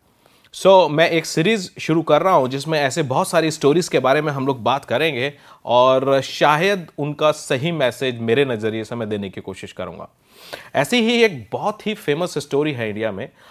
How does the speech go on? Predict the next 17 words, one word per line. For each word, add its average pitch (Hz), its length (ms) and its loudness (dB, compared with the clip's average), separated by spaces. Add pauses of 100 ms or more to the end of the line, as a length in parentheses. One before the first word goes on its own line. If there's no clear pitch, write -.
(200)
जो 135 180 2
मेरे 131 220 0
को 147 140 0
याद 135 260 4
नहीं 143 320 -2
exactly 131 480 -6
मैंने 123 300 -4
कब, 113 320 0
अ, 101 720 0 (360)
पढ़ा 127 180 0
था, - 260 -12
maybe 107 500 -8
फर्स्ट 117 360 -4
और 85 60 -10
सेकंड। 165 380 -6 (340)
And, 104 600 -6
अ, 95 380 -2